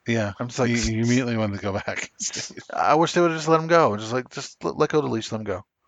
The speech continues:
Speaker 2: Where's he gonna go?" Uh, it's,
Speaker 1: <laughs>
Speaker 2: it was just so stupid. I was like, "Stop it. I'm not, I'm not, I'm not, I'm just not. I'm not with your dog, okay? Just stop."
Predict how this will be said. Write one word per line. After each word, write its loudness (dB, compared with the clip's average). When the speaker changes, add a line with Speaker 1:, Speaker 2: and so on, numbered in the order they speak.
Speaker 2:
Where's -4
he 0
gonna 0
go?" -8
Uh, 6
it's, -8
Speaker 1:
<laughs> -
Speaker 2:
it 0
was -2
just -4
so 0
stupid. -8
I -4
was -6
like, -2
"Stop 4
it. 0
I'm 0
not, 4
I'm -2
not, 4
I'm -2
not, 2
I'm -6
just -4
not. -2
I'm -4
not 2
with -6
your 0
dog, -2
okay? -2
Just -12
stop." -4